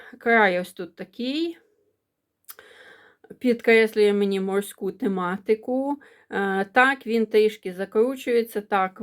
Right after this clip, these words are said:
я вам показую її не попраною, ну, тому що поспішаю, як завжди. І, а,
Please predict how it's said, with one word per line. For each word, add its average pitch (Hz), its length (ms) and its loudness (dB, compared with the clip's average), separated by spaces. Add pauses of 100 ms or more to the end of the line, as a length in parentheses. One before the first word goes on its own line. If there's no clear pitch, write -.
(120)
я 190 200 2
вам 175 200 -6
показую 170 640 -6
її 170 200 -8
не 190 220 0
попраною, 226 800 0
ну, 196 220 -2
тому 170 360 -10
що 165 200 -14
поспішаю, 247 920 -2 (360)
як 220 280 2
завжди. 220 720 0
І, 240 480 0 (2000)
а, 214 680 -2